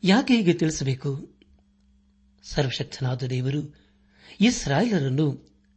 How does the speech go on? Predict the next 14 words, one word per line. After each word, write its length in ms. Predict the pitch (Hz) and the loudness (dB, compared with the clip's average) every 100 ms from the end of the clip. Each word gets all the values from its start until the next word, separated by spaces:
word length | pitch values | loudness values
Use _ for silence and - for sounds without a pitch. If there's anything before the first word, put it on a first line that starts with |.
| _ 170 | _ 0
ಮತ್ತೆ 280 | 175 - | 0 0
ಅವರ 200 | 147 131 | 0 0
ದೇಶಕ್ಕೆ 540 | 117 139 139 127 123 - _ _ _ 131 | -2 -2 -4 -8 -10 -10 _ _ _ 0
ನಡೆಸಬೇಕಾಗಿದೆ. 760 | 139 - 254 254 170 - - - _ _ _ _ _ - | 2 2 2 2 -2 -4 -12 -14 _ _ _ _ _ -2
ಆದರೆ 420 | 147 143 135 123 - _ _ - - 143 | 0 2 0 -4 -8 _ _ -20 -6 0
ಅವರ 280 | 131 127 | 0 2
ದೇಶದಲ್ಲಿ 500 | 139 147 143 147 143 | 2 2 0 2 2
ಏದೋಮ್ಯರು 720 | 143 160 131 175 165 160 127 - _ _ _ _ - | 4 2 2 2 2 0 -2 -8 _ _ _ _ -4
ಇನ್ನೂ 320 | 147 139 254 | 0 4 4
ಇದ್ದಾರೆ. 520 | 262 - 240 214 - _ _ _ _ _ _ _ _ - - - | 4 0 -4 -6 -10 _ _ _ _ _ _ _ _ -20 -10 2
ಏದೋಮ್ಯರ 460 | 202 262 262 254 202 | 4 6 6 8 6
ಮೇಲೆ 520 | 170 151 180 143 - _ _ _ - | 6 4 2 0 -8 _ _ _ -8
ನ್ಯಾಯ 300 | 120 120 147 | -6 -2 0
ತೀರಿಸಿ 600 | 147 151 151 214 147 - | 0 -2 -2 -2 -4 -6